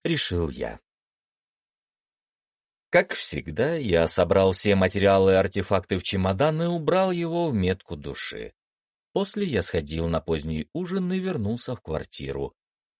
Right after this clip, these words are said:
Предупредил Ангелику, что больше не буду выходить никуда, чтобы она расслабилась. Идти к Леону пока рано, поэтому пару часов я просто отдыхал, играя в компьютерные игры.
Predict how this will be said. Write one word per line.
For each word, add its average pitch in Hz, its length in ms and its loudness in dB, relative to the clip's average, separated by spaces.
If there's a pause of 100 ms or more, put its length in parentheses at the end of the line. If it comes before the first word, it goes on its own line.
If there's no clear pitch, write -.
(100)
Предупредил 95 540 4
Ангелику, 92 560 0
что - 240 0
больше 101 340 0
не 104 140 4
буду 101 280 0
выходить 87 520 -2
никуда, 98 400 0
чтобы 156 300 0
она 117 200 2
расслабилась. 62 880 -6 (560)
Идти 78 260 -6
к - 100 -10
Леону 143 540 -4
пока 107 320 -2
рано, 78 800 0
поэтому 156 640 -6
пару 139 240 -8
часов 156 420 -6
я 131 160 0
просто 117 400 2
отдыхал, 101 640 0
играя 170 400 -2
в - 60 -18
компьютерные 71 800 -4 (100)
игры. 58 480 -10